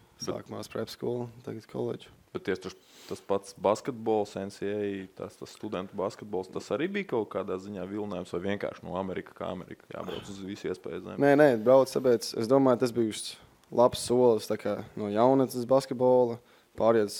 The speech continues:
Speaker 2: uz profesionālo basketbolu, tā kā pārējais solis.
Speaker 1: Mhm. Bet tu aizbrauci un, ā, tu sākumā nonāci tajā prep skolā saucamajā,
Speaker 2: Jā.
Speaker 1: jā. Varam arī uzlikt, ā, video, paskatīties no tavām prep skolas, tavus, tavus labākos momentus. Ā,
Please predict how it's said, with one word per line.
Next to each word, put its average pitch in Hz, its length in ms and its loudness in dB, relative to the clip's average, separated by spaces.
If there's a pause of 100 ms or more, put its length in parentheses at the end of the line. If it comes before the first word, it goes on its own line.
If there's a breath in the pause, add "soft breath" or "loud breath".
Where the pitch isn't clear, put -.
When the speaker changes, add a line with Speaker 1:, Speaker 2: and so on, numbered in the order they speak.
(140)
Speaker 2:
uz 101 340 -8
profesionālo 113 560 -4
basketbolu, - 460 -10
tā - 100 -14
kā - 140 -8 (440)
pārējais 107 460 0
solis. 107 380 -4 (180)
Speaker 1:
Mhm. - 680 -18 (240 loud breath)
Bet - 180 -12
tu 127 80 6
aizbrauci 143 560 2
un, 123 180 -6
ā, 117 160 0 (140)
tu 123 240 -4
sākumā 131 560 -4
nonāci 120 400 -6
tajā 101 280 -6
prep - 300 -4
skolā 175 360 -2
saucamajā, 123 500 -6
Speaker 2:
Jā. 92 140 -8
Speaker 1:
jā. 110 400 -14 (320 loud breath)
Varam 110 260 0
arī 104 160 2
uzlikt, 113 400 -4
ā, 101 160 0
video, 120 320 0
paskatīties 101 560 -4
no 101 160 -10
tavām 92 480 -4
prep 101 240 -4
skolas, 107 400 -2
tavus, - 320 -4
tavus 87 160 -6
labākos 107 480 0
momentus. 120 540 -4 (960 loud breath)
Ā, 120 400 6